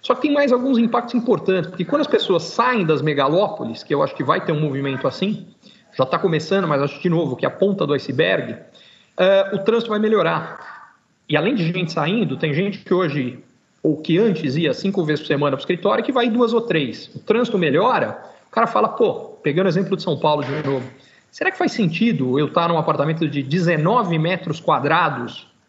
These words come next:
ali do lado da Faria Lima, ou será que de repente eu atravesso a ponte, vou pro Morumbi, é, custa muito menos?" Eu não ficava no Morumbi porque o trânsito era muito ruim. "Será que agora eu vou fazer isso e vou ter um espaço muito maior do que eu tinha antes?"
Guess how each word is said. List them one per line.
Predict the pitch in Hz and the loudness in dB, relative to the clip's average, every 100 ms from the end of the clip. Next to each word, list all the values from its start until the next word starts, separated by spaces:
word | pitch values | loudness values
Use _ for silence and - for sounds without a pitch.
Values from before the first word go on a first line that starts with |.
| _ _ - | _ _ -4
ali | 156 165 | -2 0
do | 160 151 | 0 2
lado | 170 | 2
da | 165 | 2
Faria | 165 165 135 | 0 2 2
Lima, | 147 226 262 269 - | 2 0 2 0 2
ou | 214 214 | 2 2
será | - 190 190 | 0 2 2
que | 185 | 0
de | 175 | 0
repente | 165 165 185 190 - | 0 0 -2 -2 0
eu | 196 185 | 2 2
atravesso | 170 165 170 175 | 2 2 2 0
a | |
ponte, | 160 185 214 - 220 208 - - - | 0 2 2 0 -2 -4 -8 -20 -2
vou | 147 208 | 2 2
pro | 202 | 2
Morumbi, | 190 185 165 160 196 240 240 - - | 2 2 2 0 0 -2 -2 -8 -8
é, | - 151 | -2 -2
custa | - 214 202 | 0 0 2
muito | 180 226 226 | 2 2 0
menos?" | 180 214 233 233 226 | 2 4 4 2 0
Eu | 208 | 0
não | 269 | -2
ficava | - 214 | 0 0
no | 208 | 2
Morumbi | 220 254 330 | 2 2 0
porque | - | 0
o | |
trânsito | - 359 381 | -4 -4 -2
era | |
muito | 392 392 415 | 0 2 2
ruim. | 277 320 | 2 0
"Será | - 262 | 0 0
que | 277 | 2
agora | 269 247 | 0 0
eu | |
vou | 226 | -2
fazer | 220 202 | 0 0
isso | 220 285 - 202 196 | 2 0 0 0 2
e | |
vou | 170 | 0
ter | 190 214 | 2 2
um | 208 | 0
espaço | - 220 226 214 | 0 -2 0 0
muito | 196 277 220 | 2 2 2
maior | 208 175 196 196 | 2 2 2 2
do | 160 | -2
que | 160 | -2
eu | 156 | -2
tinha | - 175 | 0 0
antes?" | 170 226 - - | 0 0 -2 -8